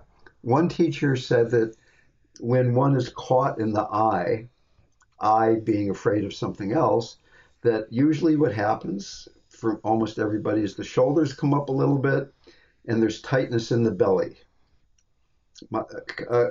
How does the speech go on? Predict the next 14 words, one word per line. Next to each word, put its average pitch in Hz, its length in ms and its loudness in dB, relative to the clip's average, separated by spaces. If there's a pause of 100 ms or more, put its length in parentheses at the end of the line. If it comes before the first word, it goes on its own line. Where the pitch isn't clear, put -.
(240)
a 117 120 -4
contraction 123 720 -2
down 107 260 2
in 107 120 0
the 98 60 0
lower 101 280 2
belly. 95 340 2
My 95 120 -4
friend 160 280 0
Stephen 147 360 0
Levine 120 400 2
always 110 280 2
talked 104 280 -4
about 95 300 -4